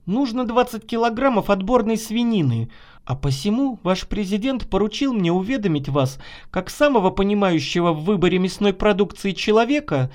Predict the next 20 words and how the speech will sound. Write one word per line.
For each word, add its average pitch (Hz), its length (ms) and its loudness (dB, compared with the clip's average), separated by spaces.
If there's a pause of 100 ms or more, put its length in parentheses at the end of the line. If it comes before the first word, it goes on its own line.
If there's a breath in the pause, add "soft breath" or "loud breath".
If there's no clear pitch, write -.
(220 loud breath)
что - 240 -4
завтра 294 340 0
мы 170 140 0
с - 100 -10
вами 147 220 2
поедем 220 440 -2
в - 60 -10
Чайковский 220 640 -2
на 220 140 2
рынок. 139 440 -2 (360 loud breath)
А 170 100 -6
так 247 260 -6
как 226 220 -8
он 220 100 -4
с - 40 -16
Санычем 220 540 -2
уезжает 208 500 0
по 190 100 -2
делам 214 320 0
Федерации, 208 800 -2